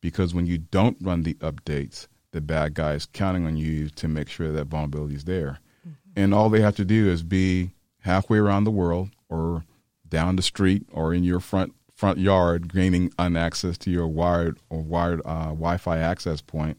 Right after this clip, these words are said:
Speaker 1: and check status of updates. And if you haven't updated in a week or so, they're gonna say, "Okay, well, these are the vulnerabilities that are there. These are my back doors, so to speak. I own you."
Speaker 2: Wow.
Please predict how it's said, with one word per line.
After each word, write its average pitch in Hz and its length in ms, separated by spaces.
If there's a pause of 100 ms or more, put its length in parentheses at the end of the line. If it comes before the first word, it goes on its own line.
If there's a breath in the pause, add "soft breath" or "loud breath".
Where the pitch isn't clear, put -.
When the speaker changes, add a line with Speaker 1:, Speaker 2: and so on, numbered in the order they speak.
(640 loud breath)
Speaker 1:
and 85 300 (120)
check - 280 (240)
status 92 440
of 85 140
updates. - 600 (680)
And 82 580
if 78 140
you 95 120
haven't 82 220
updated 85 560 (100)
in 80 340
a 80 80
week 90 220
or 98 40
so, 101 320 (120)
they're 82 120
gonna 80 120
say, 82 160
"Okay, 82 360
well, 85 180
these 85 320
are 85 60
the 80 120
vulnerabilities 87 720
that 85 140
are 82 100
there. 92 380 (380 loud breath)
These 87 220
are 85 40
my 80 160
back 82 380
doors, 87 300
so 92 160
to 92 60
speak. 101 420 (600)
I 78 120
own 76 220
you." 67 120 (500)
Speaker 2:
Wow. 151 640